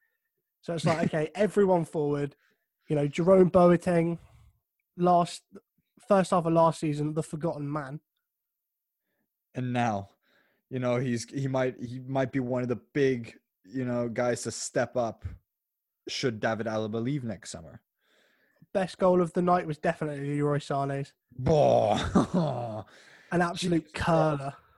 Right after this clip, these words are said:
Speaker 1: into the top
Speaker 2: I,
Speaker 1: left.
Speaker 2: I mean, he pulled a Robben again. He did it against, uh, ah, who was it?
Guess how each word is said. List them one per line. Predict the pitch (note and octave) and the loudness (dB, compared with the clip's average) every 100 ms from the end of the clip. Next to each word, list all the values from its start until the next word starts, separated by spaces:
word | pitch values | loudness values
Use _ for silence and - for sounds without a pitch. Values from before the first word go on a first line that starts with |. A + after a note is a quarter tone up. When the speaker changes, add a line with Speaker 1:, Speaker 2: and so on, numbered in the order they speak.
| _ _ - | _ _ -12
Speaker 1:
into | D#3+ D#3+ | -8 -4
the | D3+ | -4
top | - E3 D#3+ | -4 -6 -6
Speaker 2:
I, | |
Speaker 1:
left. | C#3+ C#3+ _ _ _ _ _ _ - | -8 -8 _ _ _ _ _ _ -4
Speaker 2:
I | F3 | 0
mean, | F#3+ | 4
he | G#3 | 4
pulled | - A3+ A#3 | 4 4 6
a | F3+ | 6
Robben | D#3 D#3+ C#3+ | 4 2 0
again. | A2+ C3+ A2 | 0 0 -2
He | F#2+ | -4
did | C3+ A3 | 0 2
it | G#3 F3 | 4 2
against, | C#3+ D#3 D3 - - | 2 0 0 -6 -6
uh, | D3+ C#3 C3+ C3+ C3 | 0 2 2 2 0
ah, | C3 A2+ G#2 F2+ - - - | 2 2 0 -4 -8 -18 -12
who | A#2+ | -8
was | A2 G#2 | -6 -8
it? | F#2+ | -10